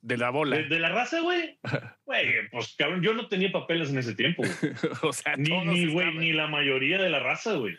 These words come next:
Speaker 1: <laughs> Se los hubiera
Speaker 2: Pero la, la
Speaker 1: cargado,
Speaker 2: policía,
Speaker 1: la
Speaker 2: la policía es muy, es muy directa, van a lo suyo, güey.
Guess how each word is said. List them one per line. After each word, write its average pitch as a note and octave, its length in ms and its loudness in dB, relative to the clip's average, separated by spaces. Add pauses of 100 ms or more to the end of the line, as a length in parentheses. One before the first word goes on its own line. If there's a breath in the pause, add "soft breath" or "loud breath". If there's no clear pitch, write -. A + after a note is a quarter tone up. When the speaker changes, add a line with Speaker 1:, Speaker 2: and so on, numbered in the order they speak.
(100)
Speaker 1:
<laughs> - 260 -4
Se D3+ 200 0
los - 200 -8
hubiera F3+ 240 0
Speaker 2:
Pero F#3+ 60 2
la, F#3+ 160 0
la F#3 160 -2
Speaker 1:
cargado, F#3+ 320 2
Speaker 2:
policía, A#3+ 360 2
Speaker 1:
la F#3+ 40 -6
Speaker 2:
la F3 160 0
policía F3+ 460 0
es G#3 100 -2
muy, G#3 720 2
es D3+ 160 -2
muy G#3 540 2
directa, E3 400 0
van F#3+ 160 2
a B3+ 40 -2
lo G3 120 -2
suyo, C3+ 380 2
güey. - 140 -20